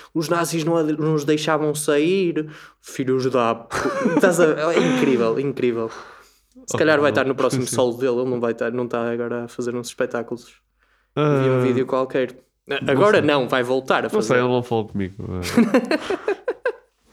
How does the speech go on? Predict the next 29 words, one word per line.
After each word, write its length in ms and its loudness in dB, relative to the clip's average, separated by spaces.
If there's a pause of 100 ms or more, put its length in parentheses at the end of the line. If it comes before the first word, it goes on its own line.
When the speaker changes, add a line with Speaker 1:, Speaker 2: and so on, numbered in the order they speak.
(880)
Speaker 2:
Ahm, 840 0 (880)
ah, 160 4
mas, 480 0
mas 160 0
para 140 4
além 200 4
do, 220 2
para 220 2
Speaker 1:
Jorge, 100 0
Speaker 2:
além 220 6
Speaker 1:
esse 180 -2
beat 200 0
é 100 4
meu, 280 2
Jorge. 640 2 (540)
Speaker 2:
<laughs> 20 2
Speaker 1:
Eu 100 4 (100)
passei 240 4
isso 220 4
ao 160 6
Hugo. 260 2 (1200)
Speaker 2:
Ahm, 640 0 (380)
mas 140 4
para 140 4
além 120 4
da 80 4
questão 260 0
do 140 2
diário, 440 2